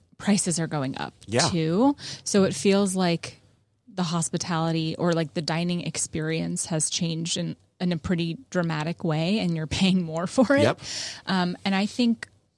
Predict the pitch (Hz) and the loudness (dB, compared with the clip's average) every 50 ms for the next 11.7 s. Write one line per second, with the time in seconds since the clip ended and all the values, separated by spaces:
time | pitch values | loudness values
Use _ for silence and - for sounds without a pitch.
0 | _ - - 214 180 175 180 202 - 185 156 185 165 160 - 180 165 170 165 - | _ -4 -2 0 0 2 0 0 2 0 0 0 -2 -2 -2 -2 -2 0 -2 -2
1 | - 170 170 - - _ _ - 196 190 170 175 170 - 185 175 160 - 180 170 | 0 -2 -2 -4 -4 _ _ -4 -2 0 2 2 0 0 -2 -4 -2 -2 -4 -4
2 | - - - 226 247 233 214 202 196 180 170 180 180 170 170 156 - _ _ - | -2 2 6 6 8 8 8 8 6 6 4 4 4 4 2 0 -2 _ _ 2
3 | 190 196 208 214 202 - - 185 170 160 156 147 - - 180 175 175 - - 170 | 6 8 8 8 6 4 2 0 0 0 0 -4 -6 -6 -2 -2 -2 0 0 -2
4 | 175 170 170 165 165 - _ - 175 175 170 160 - - 156 - - 170 165 165 | -2 0 0 -2 -4 -6 _ -2 0 0 0 0 -2 -4 -6 -4 -4 -4 -4 -4
5 | 160 156 165 170 156 - - - - 175 160 160 160 156 156 - - _ _ _ | -4 -4 -4 -4 -4 -6 -8 -6 -4 -2 -2 0 -2 -4 -4 -10 -16 _ _ _
6 | _ - - 170 202 190 185 196 190 175 170 156 156 - _ - - _ _ _ | _ -10 -6 -2 0 0 0 0 -2 -4 -4 -8 -12 -16 _ -20 -20 _ _ _
7 | _ - - 196 190 185 190 180 160 170 165 - - - 170 165 - 139 147 - | _ -10 -6 -4 -2 -2 -2 -4 -4 -4 -6 -6 -6 -6 -10 -8 -10 -10 -12 -10
8 | - - - 165 175 208 226 254 277 262 - 185 180 170 170 165 165 - - 156 | -10 -10 -8 -6 -4 -2 0 0 0 0 0 -2 0 0 0 -2 -2 -4 -6 -8
9 | - - - 160 - - - 156 151 - - 202 196 196 220 214 220 233 254 262 | -10 -10 -12 -10 -10 -8 -6 -4 -2 0 2 2 4 4 6 6 6 6 4 4
10 | - - - - - - 185 190 185 180 - 196 190 180 185 208 202 196 185 170 | 0 -6 -12 -12 -4 0 2 4 4 4 4 2 2 4 4 4 4 4 2 0
11 | - - 170 165 165 151 151 151 151 - - 160 160 - | -2 -2 -2 0 0 -2 -4 -6 -8 -6 -4 -4 -4 -6